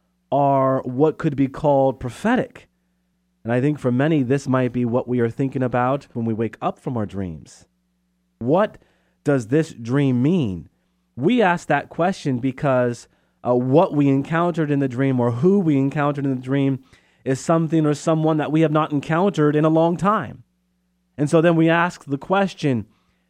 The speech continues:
can our dreams be prophetic? And maybe for some of us, we've had that experience where,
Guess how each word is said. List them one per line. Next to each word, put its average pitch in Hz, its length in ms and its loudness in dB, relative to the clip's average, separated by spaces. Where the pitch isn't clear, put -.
can 170 240 -2
our 160 160 4
dreams 165 640 0
be 156 180 2
prophetic? 208 800 -4
And 160 140 2
maybe 185 240 4
for 156 200 2
some 220 240 0
of 175 120 2
us, 151 180 0
we've 147 160 0
had 175 220 -2
that 156 100 0
experience 165 720 -2
where, 147 320 0